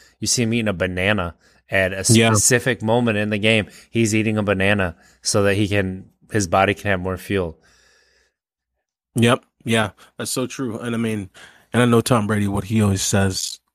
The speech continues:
Speaker 2: his secret, allegedly, is just, uh, drinking. I think he said he drinks a, yeah, a gallon of water a day,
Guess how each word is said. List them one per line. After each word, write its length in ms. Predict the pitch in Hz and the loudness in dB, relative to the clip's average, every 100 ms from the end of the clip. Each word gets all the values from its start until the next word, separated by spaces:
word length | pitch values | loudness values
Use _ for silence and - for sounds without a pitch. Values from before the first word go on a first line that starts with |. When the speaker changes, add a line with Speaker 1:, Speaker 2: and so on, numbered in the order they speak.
| _ _ _ | _ _ _
Speaker 2:
his 380 | 113 107 - 98 - _ _ _ _ _ _ _ - _ | 0 0 0 -4 -6 _ _ _ _ _ _ _ -20 _
secret, 600 | - - - 104 104 98 - _ _ _ _ _ _ _ _ _ _ _ _ - _ _ | 0 2 0 0 -2 -2 -6 _ _ _ _ _ _ _ _ _ _ _ _ -20 _ _
allegedly, 520 | 110 101 101 98 101 - _ _ _ _ | 2 2 0 -4 -6 -8 _ _ _ _
is 200 | 107 98 | 0 0
just, 360 | 95 113 98 - | 2 2 2 2
uh, 380 | 110 98 98 98 - _ _ - | 2 2 0 -2 -8 _ _ -8
drinking. 720 | 104 113 104 107 104 98 95 | 0 2 2 0 2 0 -2
I 60 | 120 | -2
think 160 | 117 | -2
he 60 | 113 | -2
said 140 | - | 0
he 60 | 101 | 2
drinks 260 | 101 101 101 | 2 2 2
a, 220 | 92 95 | 2 2
yeah, 180 | 98 92 | 0 -2
a 40 | |
gallon 380 | 92 95 101 104 | 0 0 0 0
of 60 | 98 | 0
water 320 | 95 104 98 | 0 0 -2
a 60 | |
day, 320 | 92 92 101 | -4 -6 -6